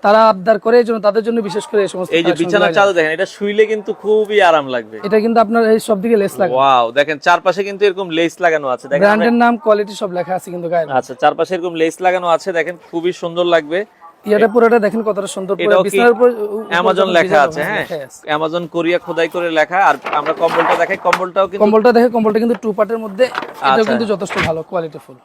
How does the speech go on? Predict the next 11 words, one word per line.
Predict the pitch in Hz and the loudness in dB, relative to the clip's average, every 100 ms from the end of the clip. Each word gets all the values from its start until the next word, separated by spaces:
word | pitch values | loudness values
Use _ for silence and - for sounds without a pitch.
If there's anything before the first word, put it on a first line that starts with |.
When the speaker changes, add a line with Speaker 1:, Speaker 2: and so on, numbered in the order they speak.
| _ | _
Speaker 2:
ওকে, | 131 127 - 127 113 - | 0 0 -2 -4 -4 -6
টু | 160 | -2
পার্টের | 160 156 160 | 0 2 0
ভেতরে | 156 156 160 | -4 -4 -2
হবে। | 151 147 175 254 - - - - | 0 -2 -4 -8 -10 -10 -8 -8
আচ্ছা, | 123 135 | -6 -4
আমরা | 135 | -4
বক্স | 131 143 - - | 0 0 -2 -2
রাখি, | 147 - 175 | -2 -2 -6
দেখেন | 160 139 156 | -2 -2 -2
এটা | 151 | -4